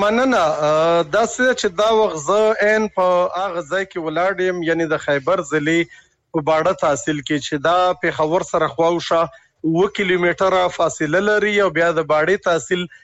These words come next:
تیره برخه چې کوم ده، دا د افغانستان ننګرهار ولایت سره لګېدلې. نو زه همدا اوس په باړه تحصیل کې موجود یم. دا په باړه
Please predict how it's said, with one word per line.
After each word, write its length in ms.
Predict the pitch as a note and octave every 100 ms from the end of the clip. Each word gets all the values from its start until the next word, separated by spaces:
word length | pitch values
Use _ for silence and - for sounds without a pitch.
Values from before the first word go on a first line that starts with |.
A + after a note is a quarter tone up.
| - _ -
تیره 280 | E3+ G3 A3+
برخه 260 | G3 G3+ G3
چې 180 | F#3 F3
کوم 120 | F#3 F3+
ده، 80 | F3 F3+ D#3
دا 100 | E3+ F3
د 100 | D#3 D#3
افغانستان 580 | B2+ D3 D3 - F3 F3
ننګرهار 400 | D#3+ D3+ E3 F#3 D3
ولایت 340 | C#3+ C#3+ D3 -
سره 180 | - C3+ C3
لګېدلې. 520 | A#2+ C3 B2 C3+ B2+ - _ _ _ F3+
نو 100 | G3+ F3
زه 320 | A#3+ B3+ G#3
همدا 300 | G#3+ G#3+ G3+
اوس 360 | A3+ B3 C4+ -
په 360 | G#3+ G#3 - F3
باړه 220 | E3 E3+ F#3
تحصیل 340 | F3+ E3+ F#3+ F3+
کې 160 | - D#3
موجود 420 | D3+ - G3 E3
یم. 180 | F3 F3 D3+ - _ _ - C#3
دا 160 | D#3+ F3 F3+ F3+ F#3
په 80 | D#3+
باړه 240 | D3+ D#3